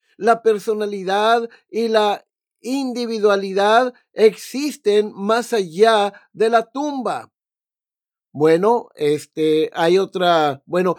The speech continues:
otra base que dimos para, eh, afirmar que en el cielo nos vamos a conocer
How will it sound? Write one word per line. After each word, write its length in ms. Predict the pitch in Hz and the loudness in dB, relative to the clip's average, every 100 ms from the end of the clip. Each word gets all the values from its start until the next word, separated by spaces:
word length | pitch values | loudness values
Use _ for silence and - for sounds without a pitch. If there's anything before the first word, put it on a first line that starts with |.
| - | -4
otra 420 | 175 202 208 190 | 0 2 2 2
base 480 | 233 175 190 214 - | 4 2 2 -2 -6
que 120 | 202 | -4
dimos 460 | 165 190 196 240 - | -4 -4 -2 -4 -6
para, 480 | - 185 185 175 156 _ _ | -6 -2 2 0 0 _ _
eh, 460 | - 160 165 160 160 | -2 0 2 -2 -2
afirmar 720 | 180 180 202 180 185 196 208 | -2 0 -2 -2 0 0 0
que 400 | 208 208 190 - | 0 0 0 -2
en 80 | 196 | -2
el 140 | 180 | -2
cielo 320 | 170 196 196 208 | -4 -4 -2 0
nos 180 | 185 | -2
vamos 300 | 170 185 208 | -4 -4 -2
a 60 | 240 | -2
conocer 540 | 254 247 240 233 240 | -2 0 4 4 4